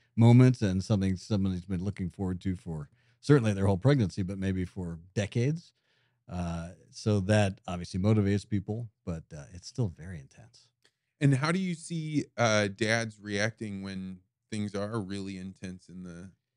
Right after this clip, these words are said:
Speaker 2: in the room?
Speaker 1: Yeah, most dads, uh, wither a bit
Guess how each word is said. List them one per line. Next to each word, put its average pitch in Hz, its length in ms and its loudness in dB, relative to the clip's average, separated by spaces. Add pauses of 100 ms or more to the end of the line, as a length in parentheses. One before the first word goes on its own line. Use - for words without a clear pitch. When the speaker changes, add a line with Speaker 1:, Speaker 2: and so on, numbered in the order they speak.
(200)
Speaker 2:
in 98 60 -20
the 90 60 -18
room? 95 220 -20 (140)
Speaker 1:
Yeah, 139 320 2
most 147 380 2
dads, 131 640 0
uh, 104 380 0
wither 107 680 6
a 95 60 -8
bit 90 280 -4